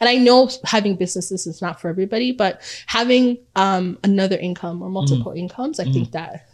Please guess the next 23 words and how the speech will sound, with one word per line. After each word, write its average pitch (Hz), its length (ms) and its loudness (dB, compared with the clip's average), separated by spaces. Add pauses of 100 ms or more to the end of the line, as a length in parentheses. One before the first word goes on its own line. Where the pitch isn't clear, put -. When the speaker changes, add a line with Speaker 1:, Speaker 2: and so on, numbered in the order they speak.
(180)
Speaker 1:
that 170 260 -2
was 180 180 -2
the 185 140 0
idea 165 340 0
that - 160 -6
they're 180 140 0
getting 151 300 -2
to. 139 200 -2
Speaker 2:
Mm-hmm. 123 220 0 (460)
Speaker 1:
Um, 170 400 -2 (140)
worst 214 460 4
advice. 170 720 2 (1400)
<sighs> - 20 4 (1600)
You 233 140 6
know, 320 340 6
I, 202 240 0
I 208 60 0
have 214 320 0
a 403 80 6
problem 254 540 4
remembering 214 520 4
bad 175 280 -2
things. 165 420 -2